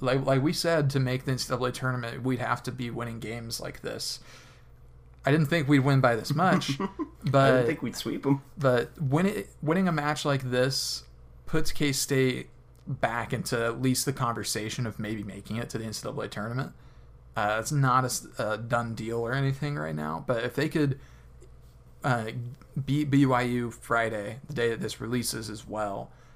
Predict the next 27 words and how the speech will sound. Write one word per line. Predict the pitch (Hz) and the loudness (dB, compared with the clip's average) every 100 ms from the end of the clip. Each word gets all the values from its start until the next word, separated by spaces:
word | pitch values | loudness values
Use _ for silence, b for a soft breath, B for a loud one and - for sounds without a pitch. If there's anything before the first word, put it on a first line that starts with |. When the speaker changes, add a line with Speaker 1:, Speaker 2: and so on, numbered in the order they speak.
| b - | b -8
Speaker 1:
and | 120 127 120 - - 131 | -4 -4 -6 -10 -12 0
get | 127 123 - - | 2 2 -2 -4
a | |
game | 131 123 120 117 | -2 -2 -4 -6
against | 110 113 101 - - | -6 -8 -8 -10 -6
K | 120 110 | -6 -4
U | 104 110 107 | -4 -4 -4
as | 101 98 | -8 -10
well, | 98 107 131 - B B B - - | -8 -6 -6 -8 B B B -20 -4
then | 135 139 135 - | 2 4 4 2
all | 113 117 | 0 0
the | 117 | -2
thi-, | 120 110 - | -4 -6 -2
all | 147 | 0
this, | 180 - - | 0 0 -4
all | - 180 | 0 0
of | |
a | 151 | 2
sudden | 151 143 135 131 | 4 6 4 2
things | 139 139 | 2 2
are | 120 | 2
starting | 113 131 123 117 | 0 2 2 0
to | - | -4
look | 120 113 110 - - - - | -2 -2 -2 -8 -18 -20 -8
a | - | -6
lot | 104 104 101 131 | -2 0 0 -4
brighter, | - 98 95 92 90 | -6 -6 -6 -8 -14